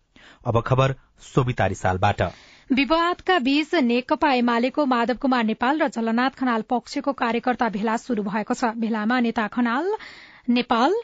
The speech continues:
Speaker 2: अष्टलक्ष्मी साक्य लगायतले सम्बोधन गरेका छन्। ललितपुरको सानेपामा भएको राष्ट्रिय कार्यकर्ता भेलालाई सम्बोधन गर्दै नेता माधव कुमार नेपालले अहिलेको राजनीतिक परिस्थितिको जिम्मेवार प्रधानमन्त्री केपी शर्मा ओली भएको बताउनु भएको छ। नेता नेपालले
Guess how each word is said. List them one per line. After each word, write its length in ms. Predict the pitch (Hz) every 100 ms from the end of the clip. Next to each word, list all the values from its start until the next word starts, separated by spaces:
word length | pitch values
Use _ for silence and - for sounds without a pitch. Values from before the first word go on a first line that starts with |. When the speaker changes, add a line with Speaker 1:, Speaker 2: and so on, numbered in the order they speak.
| -
Speaker 2:
अष्टलक्ष्मी 640 | 285 - 349 226 - 240
साक्य 440 | 220 262 247 - 392
लगायतले 480 | 302 240 233 226 262
सम्बोधन 500 | - 233 220 214 214
गरेका 320 | 214 208 240
छन्। 180 | 240 247 -
ललितपुरको 560 | 262 269 339 392 392 427
सानेपामा 580 | 320 247 247 285 294
भएको 320 | 262 226 269 285
राष्ट्रिय 460 | 240 247 - 269
कार्यकर्ता 560 | 226 226 220 262 233 226
भेलालाई 380 | 202 220 240 254
सम्बोधन 480 | 247 220 233 294 247
गर्दै 280 | 226 269 294 - -
नेता 300 | 277 285 233
माधव 320 | 214 220 233 233
कुमार 240 | 262 226
नेपालले 460 | 214 233 262 254 359
अहिलेको 400 | 254 254 277 262
राजनीतिक 500 | 226 226 254 262 -
परिस्थितिको 540 | 247 226 - 285 320 269
जिम्मेवार 500 | 220 214 220 262 277 - -
प्रधानमन्त्री 480 | 294 269 233 220 226
केपी 320 | - 247 285
शर्मा 260 | - 294 240
ओली 200 | 220 214
भएको 280 | 196 233 240
बताउनु 360 | 220 214 208
भएको 300 | 208 226 214 254
छ। 160 | 254 - 247
नेता 160 | 226
नेपालले 440 | 214 208 240 262